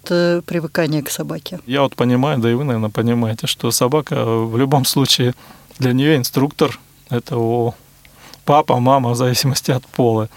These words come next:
Speaker 2: Конечно, сложно собаке-проводника сразу же перестроиться. Я вот всегда говорю инвалиду, что вот четырнадцать дней пройдёт,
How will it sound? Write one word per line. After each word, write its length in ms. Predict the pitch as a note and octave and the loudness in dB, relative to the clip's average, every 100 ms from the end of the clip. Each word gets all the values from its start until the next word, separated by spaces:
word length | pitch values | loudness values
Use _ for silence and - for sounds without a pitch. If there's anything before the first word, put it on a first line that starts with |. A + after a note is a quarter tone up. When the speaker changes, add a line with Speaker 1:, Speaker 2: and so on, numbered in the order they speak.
| - - | -10 -2
Speaker 2:
Конечно, 400 | C3 D3 C3 B2 | 0 0 -2 -2
сложно 480 | - D#3+ F3 D#3+ B2+ | 0 4 4 4 2
собаке-проводника 1040 | - C3 C#3+ - B2 B2 B2 C3 B2+ E3 | 2 2 0 -2 -4 0 0 0 0 0
сразу 300 | D3 C3 C3+ | 0 2 2
же 120 | A#2+ A2 | 0 -2
перестроиться. 840 | B2+ B2+ - C#3 C#3 A2 - - - - - - - - - | -2 -2 0 2 2 0 -4 -8 -20 -20 -20 -20 -20 -20 -4
Я 160 | C3+ C3 | 0 0
вот 120 | - | 0
всегда 280 | C#3 C3 B2 | 0 0 0
говорю 280 | C3+ C#3 | 0 0
инвалиду, 300 | B2 A2+ A2 | 0 0 -2
что 160 | G#2 - - - - - - - - | -6 -10 -18 -20 -20 -20 -20 -20 -4
вот 200 | D3 E3+ - | 0 0 0
четырнадцать 480 | - D3 C#3 - B2+ | -2 2 2 0 0
дней 160 | C#3+ | 0
пройдёт, 500 | - C3+ C3+ D#3 F3 | 2 0 2 2 2